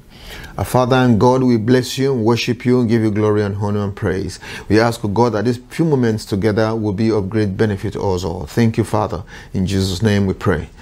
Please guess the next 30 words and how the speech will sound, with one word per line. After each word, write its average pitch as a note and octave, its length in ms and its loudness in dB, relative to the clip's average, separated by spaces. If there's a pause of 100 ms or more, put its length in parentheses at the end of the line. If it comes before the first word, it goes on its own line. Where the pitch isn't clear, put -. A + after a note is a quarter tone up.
(240)
Amen. F2+ 680 -2 (720)
Mark D#3 180 -4
eleven. E3+ 540 2 (360)
<clears throat> - 300 0
Now F#3 520 4
when F3 260 2
they D#3 100 6
drew C#3+ 240 0
near D#3 420 2 (440)
Jerusalem C#3 680 2
to A#2+ 100 -4
Bethphage B2 560 0
and A#2 260 0
Bethany B2+ 600 2 (240)
at B2 80 0
the A#2+ 60 4
Mount C3 280 4
of A#2 100 0
Olives, B2+ 440 2
he A#2 40 -2
sent C#3 300 0
two D3 100 -2
of B2+ 120 0
his A#2+ 140 2
disciples, A#2 600 -2
and G#2+ 200 -2
he A#2 120 -8
said A#2+ 280 2
to B2 100 0
them, B2 260 4